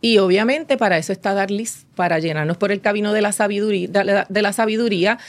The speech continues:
Así que vamos a compartir los contactos. Si usted ha estado, lleva un tiempo preocupado o preocupada,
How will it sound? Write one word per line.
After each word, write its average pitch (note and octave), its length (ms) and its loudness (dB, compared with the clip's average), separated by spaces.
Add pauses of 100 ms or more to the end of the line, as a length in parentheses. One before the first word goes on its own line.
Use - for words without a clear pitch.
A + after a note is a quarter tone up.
(100)
Así G3+ 220 0
que B3+ 200 0
vamos F3+ 320 -2
a A#3 60 0
compartir A#3 600 0
los G3 160 0
contactos. G3 840 -2 (220)
Si - 200 0
usted F#3+ 260 2
ha A3 100 4
estado, A#3+ 440 2
lleva G#3 220 4
un A3+ 120 2
tiempo G#3+ 380 2
preocupado G3+ 580 2
o A3 120 0
preocupada, D#3 760 -2